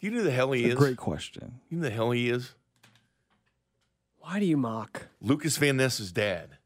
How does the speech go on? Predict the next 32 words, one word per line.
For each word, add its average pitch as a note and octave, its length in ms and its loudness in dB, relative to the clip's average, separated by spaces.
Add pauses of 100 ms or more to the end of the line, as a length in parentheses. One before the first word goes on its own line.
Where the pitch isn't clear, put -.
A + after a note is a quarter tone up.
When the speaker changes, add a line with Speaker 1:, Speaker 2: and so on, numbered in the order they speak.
(840)
Speaker 1:
Do A#3+ 60 -6
you D4+ 60 -2
know F4 60 0
who E4 80 0
the D3 80 -2
hell C3 200 -2
he B2+ 160 -4
is? B2+ 180 -6
Speaker 3:
You G#3+ 80 4
know C4+ 80 8
what C#4 80 2
the A3 60 -4
beauty C#3+ 360 6
is? D#3 300 4
Like, C#3+ 280 6 (240)
I G#3+ 200 8
didn't. D#3+ 440 2
Chris, G#3 260 6
you A#3 80 2
got, A#3+ 260 4
you G3+ 120 4
got G3+ 240 6
one D#3 280 8
guy, G#2+ 220 4
right? G#2+ 300 2
You D#3+ 180 2
got E3+ 400 6
Felix D#3 460 4
in C#3+ 40 4
the C3 60 4
first C3 320 2
round. A2+ 480 4